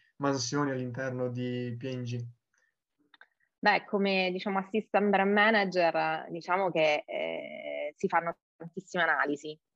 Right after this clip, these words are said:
Speaker 2: o almeno si
Speaker 1: Ok.
Speaker 2: facevano, ma siccome si faranno ancora. Si fanno tantissime analisi, ovviamente a largo consumo ci sono tantissimi dati a disposizione,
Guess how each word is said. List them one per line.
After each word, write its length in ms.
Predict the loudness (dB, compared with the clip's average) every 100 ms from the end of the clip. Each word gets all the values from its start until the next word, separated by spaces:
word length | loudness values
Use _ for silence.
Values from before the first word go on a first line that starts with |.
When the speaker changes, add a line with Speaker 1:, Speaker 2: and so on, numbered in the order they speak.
| _
Speaker 2:
o 60 | -2
almeno 240 | -2 0
si 120 | -2
Speaker 1:
Ok. 40 | -2
Speaker 2:
facevano, 400 | 0 4 2 2
ma 100 | -4
siccome 260 | -6 -8 -8
si 100 | -4
faranno 280 | -2 -2
ancora. 380 | -6 -2 0 0 -2 -20 -20
Si 140 | _ 2
fanno 160 | 2
tantissime 400 | 2 -6 -6 0
analisi, 540 | 4 6 6 4 4 2
ovviamente 400 | 4 0 0 -4
a 20 |
largo 260 | -4 -2 -4
consumo 400 | -4 -8 -8 -8
ci 120 | -6
sono 140 | -6
tantissimi 440 | -6 -10 -8 -6 2
dati 240 | 2 4
a 60 | -2
disposizione, 960 | -2 -6 -8 -8 -2 0 2 0 -4